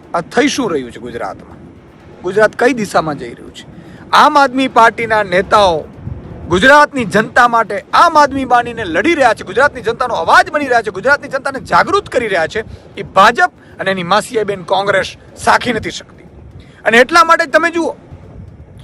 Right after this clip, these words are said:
ભાજપ પોતે હુમલો ન કરાવે તો કોંગ્રેસના કાર્યકર્તાઓથી હુમલો કરાવડાવે.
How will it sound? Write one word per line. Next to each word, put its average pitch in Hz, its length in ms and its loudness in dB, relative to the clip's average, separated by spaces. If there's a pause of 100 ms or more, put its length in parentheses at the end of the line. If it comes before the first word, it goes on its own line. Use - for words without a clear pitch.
(380)
ભાજપ 220 440 2
પોતે 294 260 4
હુમલો 311 340 6
ન 277 140 -2
કરાવે 247 300 2
તો 247 80 -4
કોંગ્રેસના 339 440 0
કાર્યકર્તાઓથી 285 680 0
હુમલો 214 240 -10
કરાવડાવે. 160 440 -14